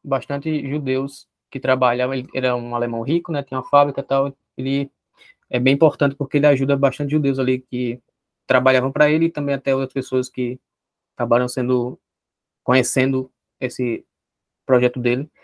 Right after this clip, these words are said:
é, de ir salvando os judeus o máximo que podia, né? Ao mesmo tempo que ele meio que ficava infiltrado ali no,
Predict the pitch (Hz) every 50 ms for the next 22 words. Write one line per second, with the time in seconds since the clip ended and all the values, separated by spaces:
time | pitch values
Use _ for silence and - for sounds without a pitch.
0 | - _ _ _ _ _ _ _ - 120 120 120 117 117 117 117 127 127 131 135
1 | 135 135 135 135 139 - - - - - 156 160 147 139 139 139 139 143 135 147
2 | 151 143 131 127 131 131 131 135 127 - 143 - - 143 - 160 147 123 113 110
3 | 107 110 110 127 135 - _ _ _ _ - 120 123 127 120 135 135 - 131 127
4 | 131 131 - 135 131 131 131 131 131 _ _ _ _ _ _ _ _ - 120 117
5 | 123 123 - - - - 127 123 123 - - 139 143 - 131 131 127 127 127 123
6 | 120 120 120 127 127 127 127 127 120 123